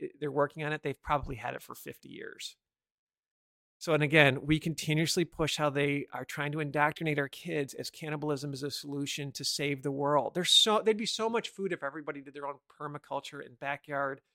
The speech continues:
garden. I met this guy who actually raised goats in his backyard in the suburbs. And he's like, "I don't know what to do with all these goats." He's like, "It's amazing." So let's continue. Why not eating lab-created human flesh?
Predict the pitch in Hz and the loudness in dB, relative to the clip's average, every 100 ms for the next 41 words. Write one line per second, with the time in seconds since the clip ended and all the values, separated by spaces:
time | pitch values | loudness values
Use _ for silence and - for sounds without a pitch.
0 | _ _ _ - 143 143 151 156 151 _ | _ _ _ 2 4 6 4 -2 -8 _
1 | _ _ _ 156 170 165 151 - 151 147 | _ _ _ 2 4 4 2 0 2 2
2 | 143 147 139 147 - 139 135 - _ - | 2 2 0 0 -4 -4 -6 -8 _ -4
3 | 143 147 147 - - 135 160 160 165 131 | 2 4 4 0 -8 -2 6 10 12 10
4 | - - - - - 143 135 123 123 147 | 4 0 0 -8 -6 -4 -2 -4 0 2
5 | 147 - 147 147 139 135 135 123 - 160 | 2 2 4 6 4 2 -4 -2 0 6
6 | 143 143 131 120 - 151 151 143 - 190 | 6 4 -6 -8 -10 -10 -6 -2 0 2
7 | 180 123 120 131 127 180 170 113 117 - | 0 -2 -6 -8 -2 2 2 0 -6 -10
8 | 123 113 - - - - 139 - 139 143 | -8 -8 -8 -10 -10 -10 -8 -4 -4 -2
9 | 139 135 147 175 180 123 - - 160 147 | -2 4 8 8 8 4 -2 -4 2 2
10 | - 143 143 131 151 175 208 202 180 175 | 2 0 -2 2 6 8 10 10 8 6
11 | _ _ _ _ 170 165 147 131 143 156 | _ _ _ _ 0 2 2 4 6 8
12 | 190 196 190 170 151 143 160 143 - 143 | 8 6 4 4 4 0 -2 -2 0 2
13 | 135 | 2